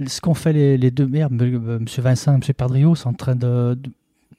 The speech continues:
c'est en train de re-, de, de redorer la ville un petit peu. Ça, ça s'est amélioré. On voit le centre-ville qui est beaucoup plus agréable, avec la place qu'ils ont fait, avec le,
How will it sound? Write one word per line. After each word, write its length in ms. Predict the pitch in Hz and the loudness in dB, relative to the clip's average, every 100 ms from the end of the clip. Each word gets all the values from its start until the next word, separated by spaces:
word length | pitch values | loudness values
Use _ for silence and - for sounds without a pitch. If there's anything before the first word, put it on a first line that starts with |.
| _ | _
c'est 100 | - | -12
en 40 | 117 | -6
train 120 | - | 2
de 60 | 127 | 4
re-, 280 | 147 175 165 | 2 -2 -8
de, 180 | 143 | -4
de 60 | 127 | -2
redorer 340 | 123 139 143 | 2 4 4
la 80 | 147 | 4
ville 160 | 139 143 | 2 2
un 40 | |
petit 140 | 135 139 | 2 -2
peu. 160 | 151 | -2
Ça, 240 | 135 123 113 | -2 -6 -10
ça 160 | - | -12
s'est 120 | - | -6
amélioré. 440 | 113 123 135 139 143 | -2 0 0 0 -2
On 60 | |
voit 140 | 110 107 | -2 -2
le 60 | |
centre-ville 440 | - 117 - 127 131 | -4 -8 -6 -6 -6
qui 100 | 120 | -8
est 20 | |
beaucoup 240 | 117 117 | -12 -14
plus 140 | - 120 | -10 -6
agréable, 400 | 120 147 156 127 _ - - - - | -2 -2 -2 -6 _ -20 -20 -20 -14
avec 260 | 107 107 - | -8 -6 -4
la 80 | |
place 200 | - 120 | 0 0
qu'ils 140 | - 120 | 2 2
ont 80 | 120 | 2
fait, 160 | - | 2
avec 160 | 120 - | 0 0
le, 160 | 107 | -6